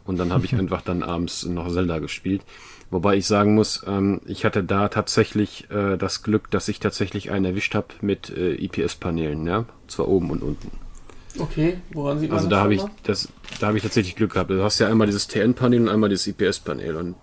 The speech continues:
Speaker 1: dieses T-N-Panel ist ja von der Bildqualität her und vom Blickwinkel auch von der Seite und so, äh, ein bisschen schlechter.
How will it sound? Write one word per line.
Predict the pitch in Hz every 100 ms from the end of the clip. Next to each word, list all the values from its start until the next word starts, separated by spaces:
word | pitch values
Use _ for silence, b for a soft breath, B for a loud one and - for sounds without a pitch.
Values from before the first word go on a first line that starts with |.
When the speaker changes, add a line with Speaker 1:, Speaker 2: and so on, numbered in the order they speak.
| -
Speaker 1:
dieses | 101 95 -
T-N-Panel | 107 110 - 110 104 107
ist | 101 -
ja | 95 98 B B B B
von | - 104
der | 98
Bildqualität | 95 110 - 107 104 113 104
her | 110 113 104
und | 104
vom | - 98
Blickwinkel | 107 101 107 104 95
auch | 104
von | 104
der | 98
Seite | 92 107 -
und | 104 95
so, | 104 113 110 B B B B B -
äh, | 101 92
ein | 107
bisschen | 98 - 101
schlechter. | - 92 - 71